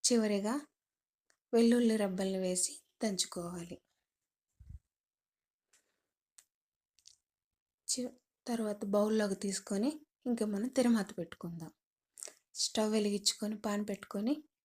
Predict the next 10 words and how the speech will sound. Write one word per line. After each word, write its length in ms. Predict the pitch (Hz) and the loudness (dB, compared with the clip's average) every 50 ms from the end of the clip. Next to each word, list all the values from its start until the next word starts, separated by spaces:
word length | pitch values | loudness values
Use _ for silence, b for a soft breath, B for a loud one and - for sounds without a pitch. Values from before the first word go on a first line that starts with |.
| _ _ _ _ _ _ _ _ _ _ _ _ _ _ _ _ _ _ _ _ _ - | _ _ _ _ _ _ _ _ _ _ _ _ _ _ _ _ _ _ _ _ _ -2
నూనె 280 | 240 226 226 226 226 214 | 0 2 2 2 2 2
వేసి 360 | 208 202 196 190 - 233 277 277 - _ _ _ _ _ _ _ _ _ _ _ _ _ _ _ _ _ _ - | 0 0 0 0 0 -2 -2 -6 -8 _ _ _ _ _ _ _ _ _ _ _ _ _ _ _ _ _ _ -8
ఆవాలు, 560 | 208 196 196 196 196 196 190 190 190 190 196 196 196 - _ _ _ _ _ _ _ _ _ _ _ _ _ _ _ _ _ _ - - - - _ _ _ _ _ _ _ - - | -6 -2 0 0 2 0 0 0 -2 -2 -4 -6 -8 -10 _ _ _ _ _ _ _ _ _ _ _ _ _ _ _ _ _ _ -20 -20 -20 -20 _ _ _ _ _ _ _ -4 -2
మినప్పప్పు 640 | 226 214 220 220 - - 208 190 190 - - 208 202 208 - - - | -2 0 -2 -4 -4 -4 -4 -4 -4 -6 -8 -6 -6 -6 -8 -10 -8
వేసి 300 | 233 202 208 - - 311 302 311 - | -8 -8 -8 -8 -10 -10 -12 -12 -10
స్టవ్ 300 | - - - 240 233 226 | -10 -6 -2 -2 0 0
ఆపేసి 480 | 226 208 208 208 220 214 214 - - 320 320 - _ _ _ _ _ _ _ _ _ _ _ - - _ _ - | 0 -2 -2 -4 -6 -4 -2 -2 -2 -2 -6 -6 _ _ _ _ _ _ _ _ _ _ _ -20 -20 _ _ -2
కరివేపాకు, 760 | 254 226 226 220 226 220 220 214 208 202 196 196 - - 208 214 214 - _ _ _ _ _ _ _ _ _ _ _ - - | 0 0 2 2 0 0 0 -2 -2 -4 -4 -4 -6 -8 -8 -8 -8 -14 _ _ _ _ _ _ _ _ _ _ _ -6 -2
ఇంగువ 360 | 226 220 226 220 226 220 220 208 202 | 0 2 2 2 4 2 2 0 0
వేసి 360 | 208 196 190 190 - - | 0 -2 -2 -2 -2 -2